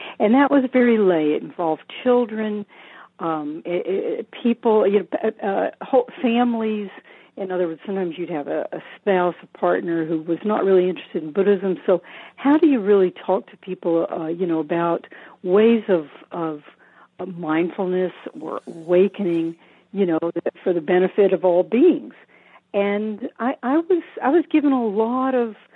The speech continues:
um, a lot of, uh, space to be creative and develop, uh, things that would, would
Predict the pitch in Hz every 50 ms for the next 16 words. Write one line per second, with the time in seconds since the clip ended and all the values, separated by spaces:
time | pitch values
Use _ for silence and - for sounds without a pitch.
0 | - _ _ _ _ _ - 240 214 208 202 196 185 185 175 175 170 175 226 -
1 | - - - _ - 247 196 185 208 220 247 269 277 269 269 262 254 240 233 214
2 | - - _ _ _ - _ _ _ _ _ _ _ _ - 190 185 175 - -
3 | - - 254 240 240 240 196 151 135 - - - - - - - - 202 185 156
4 | - 202 170 - - - 202 170 165 170 185 202 226 233 233 240 220 214 208 -
5 | - - 185 175 165 147 170 156 151 - 180 180 185 190 190 185 185 185 - -
6 | - _ - - _ _ _ _ _ _ - 180 165 160 160 156 156 - - -
7 | 233 - - - 220 202 180 175 160 143 - - 185 175 - - 175 180 165 -
8 | - 254 185 170 165 - -